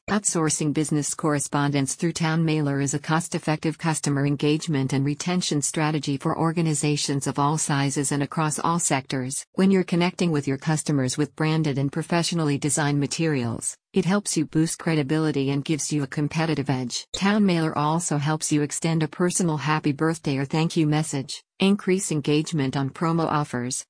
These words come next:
and generally assists you in letting your clients know that you value them. Did you know the cost of sending a one-page business letter, when materials,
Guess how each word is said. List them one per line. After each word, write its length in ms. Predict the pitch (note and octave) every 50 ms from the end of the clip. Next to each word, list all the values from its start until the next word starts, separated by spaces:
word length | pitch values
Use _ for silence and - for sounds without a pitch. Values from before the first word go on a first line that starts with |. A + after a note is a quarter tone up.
| _ _ -
and 160 | F#3 F3+ E3+
generally 420 | - F#3 F3 E3+ F3 F3 E3+ F3
assists 460 | D#3+ C#3+ - - E3+ E3 - - - D3+
you 100 | C#3+ C#3
in 120 | C3+ C3
letting 240 | C3 C#3+ D#3 D#3+ D3+
your 100 | C#3+ C#3+
clients 540 | - - - F3 E3+ E3+ D3 B2+ A#2+ - -
know 200 | D3 C#3+ C3+ C3
that 140 | C3+ C#3 -
you 160 | B2+ D#3 D3
value 340 | C#3 D3+ D3 D#3 D#3 C#3+ C3+
them. 320 | - B2+ B2 B2 A#2+ B2 C3 _ -
Did 160 | - F#3+ D#3+
you 100 | F3 F3+
know 160 | F3 E3 E3
the 120 | F3 - F3+
cost 360 | - E3+ D#3+ D3 D3+ E3 -
of 80 | D#3 C#3+
sending 400 | - - E3+ E3 E3 E3 D#3+ D3+
a 60 | C#3+
one-page 600 | C#3 D#3 D#3+ D#3+ D#3+ - - E3 D#3+ D#3 - -
business 420 | - D#3 D3+ - D3+ D3 C#3 - -
letter, 420 | C#3 C#3 D3 C#3 B2+ B2 A#2+ B2 - _ _ -
when 200 | - F3+ F3 E3+
materials, 800 | E3+ E3 - - G3 F#3 F#3 E3 C3+ C3+ C3 C3 C#3 - -